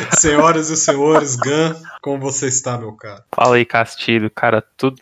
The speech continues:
Speaker 2: certo? Mais uma semana aí, nessa vida de jogos, de quarentena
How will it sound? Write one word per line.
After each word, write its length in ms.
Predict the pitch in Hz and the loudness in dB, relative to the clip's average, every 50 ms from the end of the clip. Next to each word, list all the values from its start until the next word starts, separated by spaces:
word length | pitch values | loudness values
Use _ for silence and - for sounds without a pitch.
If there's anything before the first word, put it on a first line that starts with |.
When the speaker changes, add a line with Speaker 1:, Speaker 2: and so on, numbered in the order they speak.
| - 117 | -16 -16
Speaker 2:
certo? 520 | - - - - 113 120 131 127 - _ 127 | -16 -8 -2 0 2 2 2 -2 -6 _ -4
Mais 220 | 120 120 120 117 | -2 -2 -2 -2
uma 140 | 123 127 127 | -4 -4 -6
semana 520 | - - - 113 107 110 113 117 117 113 | -4 -2 -2 -2 0 0 0 2 2 2
aí, 400 | 107 110 117 127 135 135 139 131 - _ - | 2 0 0 0 -2 -4 -4 -6 -10 _ -2
nessa 320 | 110 113 - - - 110 104 | -2 -2 0 0 0 0 2
vida 280 | 104 110 107 113 110 | 0 0 0 0 -2
de 340 | 101 - - 104 104 101 101 | -4 -4 -4 -4 -2 -2 -2
jogos, 600 | 95 - 107 110 120 123 123 - - 120 110 113 110 | 0 2 2 4 4 2 2 0 -4 -6 -8 -8 -10
de 140 | - - 110 | -12 -12 -4
quarentena 1200 | - - 98 101 101 98 110 - _ 120 123 127 135 135 131 131 131 131 131 131 131 131 127 | 0 2 2 2 2 0 -2 -4 _ 0 0 2 2 0 0 0 -2 -2 0 0 0 -2 -4